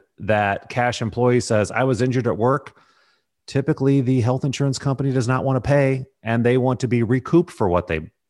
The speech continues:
what they have spent out. So really, your,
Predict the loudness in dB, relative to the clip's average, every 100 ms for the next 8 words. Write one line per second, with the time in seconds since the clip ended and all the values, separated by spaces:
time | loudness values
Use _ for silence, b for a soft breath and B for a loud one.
0 | _ _ -2 0 0 -2 -2 -2 -2 0
1 | -2 -4 _ _ _ _ _ _ _ _
2 | _ B B B -2 0 4 6 4 2
3 | -2 2 4 2